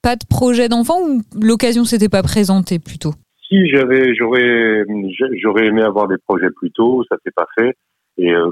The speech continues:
Speaker 2: quand, euh, j'ai rencontré Amal, j'ai pas, euh, su tout de suite qu'elle, qu'elle était, qu'elle était maman. Moi, j'ai su très rapidement, hein.
Speaker 1: Hmm.
Speaker 2: Mais là, à partir du moment où je l'ai su, euh, ça m'a mis un peu la pression parce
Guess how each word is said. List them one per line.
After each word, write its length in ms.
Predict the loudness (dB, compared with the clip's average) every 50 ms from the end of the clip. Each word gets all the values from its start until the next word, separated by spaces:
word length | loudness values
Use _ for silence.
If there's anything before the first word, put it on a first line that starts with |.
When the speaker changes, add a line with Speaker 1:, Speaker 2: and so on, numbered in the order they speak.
| -2
Speaker 2:
quand, 180 | -2 -2 -2 -2 -4 _ -4
euh, 220 | -2 0 0 0 0
j'ai 80 | 0 0
rencontré 460 | -2 -2 -2 -4 -6 -6 -4 -2 -2
Amal, 420 | 0 0 0 0 0 0 0 0 -2
j'ai 180 | -4 -4 -6 -8 -6 _
pas, 440 | -2 -2 0 0 0 0 0 -2 -4 -6 _ _ _ _ _ _ -6
euh, 80 | -6 -6 -6 -8 -12 -20 -12 -8
su 140 | -6 -6 -4
tout 80 | -4 -4
de 60 | -4 -4
suite 240 | -2 -2 -2 -2 _ _
qu'elle, 440 | -2 0 2 2 2 0 0 -2 -2 -4 -6 -8 -10 -10 -8 -4
qu'elle 160 | -2 0 0
était, 480 | 0 0 0 0 2 2 2 2 0 0
qu'elle 140 | -2 0 0
était 180 | 0 0 0 0
maman. 260 | 0 0 0 0 0
Moi, 120 | 0 -2 -2 -4
j'ai 80 | -6 -10
su 140 | -10 -14 -16 -10 -4
très 120 | -4 -2
rapidement, 500 | -2 -2 -4 -2 0 0 2 2 2 0
hein. 40 | 0
Speaker 1:
Hmm. 400 | -2 -2 -2 -2 -4 -4 -6 -8 -6
Speaker 2:
Mais 400 | -2 0 0 2 2 2 2 2
là, 200 | 2 2 0 0
à 60 | 0 -2
partir 320 | -2 -4 -6 -4 -2 0
du 60 | 0
moment 200 | 0 0 0 0
où 80 | 0 -2
je 120 | -2 -2 -2
l'ai 80 | -4 -4
su, 240 | -4 -4 -6 -6 -6 _ _ _ _ _ _ _ -6 -4
euh, 180 | -2 -2 -2 -2 -2
ça 60 | -4
m'a 100 | -4 -4 -2
mis 120 | -2 -2
un 60 | -2
peu 100 | -2 -2
la 120 | -2 -2 -2
pression 400 | -4 -6 -8 -6 -2 -2 -2 0
parce 180 | -2 -4 -4